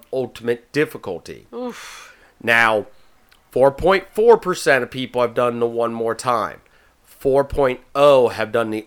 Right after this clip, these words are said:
Speaker 1: ultimate
Speaker 2: I'm
Speaker 1: difficulty.
Speaker 2: surprised it's not that much different between those two.
Speaker 1: Well, I'm shocked after doing it.
Speaker 2: Yes.
Speaker 1: So I got all these.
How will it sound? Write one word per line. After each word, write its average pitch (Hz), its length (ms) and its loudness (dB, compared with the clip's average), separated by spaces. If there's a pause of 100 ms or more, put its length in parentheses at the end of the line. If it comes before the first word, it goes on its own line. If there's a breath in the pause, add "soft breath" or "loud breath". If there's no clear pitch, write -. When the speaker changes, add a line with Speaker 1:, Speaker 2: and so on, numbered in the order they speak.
Speaker 1:
ultimate 107 540 -6 (400)
Speaker 2:
I'm 302 60 -4
Speaker 1:
difficulty. 440 360 0
Speaker 2:
surprised 539 300 0
it's 330 200 -10
not 254 420 -2
that 214 320 -6
much 202 460 -10 (100)
different 220 560 -10
between 185 520 -14
those 180 360 -12
two. - 360 -20 (200)
Speaker 1:
Well, 156 320 6
I'm 156 300 6
shocked 135 440 0
after 120 300 -2
doing 110 380 -2
it. 71 240 -16 (120)
Speaker 2:
Yes. 233 240 -4
Speaker 1:
So 196 200 4 (100)
I 208 280 8
got 254 300 6
all 139 180 4
these. 92 500 -14